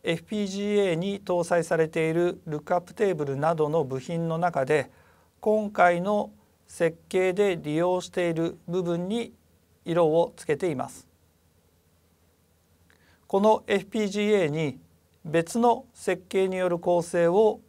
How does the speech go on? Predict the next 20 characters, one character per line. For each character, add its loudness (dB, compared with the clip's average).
コ 2
ン -2
フ -8
ィ -2
ギ 2
ュ 4
レ 6
ー 4
シ -8
ョ 0
ン -4
す -10
る -2
こ 0
と 2
で、 0
簡 2
単 2
に -6
全 4